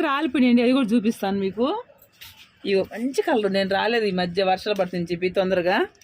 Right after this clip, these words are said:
పట్టుకుంటే రాలిపోతున్నాయండి. అయితే ఇట్లా ఎందుకనం పండినాయి అంటే భలే స్వీట్ ఉంటున్నాయి, పులుపు పోయింది.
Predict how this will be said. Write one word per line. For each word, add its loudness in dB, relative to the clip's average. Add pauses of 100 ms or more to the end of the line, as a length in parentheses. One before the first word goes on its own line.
(1700)
పట్టుకుంటే 2 (100)
రాలిపోతున్నాయండి. 0 (1000)
అయితే -2 (100)
ఇట్లా -2 (140)
ఎందుకనం 2
పండినాయి 2
అంటే 2 (140)
భలే 0 (100)
స్వీట్ -2
ఉంటున్నాయి, 2
పులుపు 0
పోయింది. 0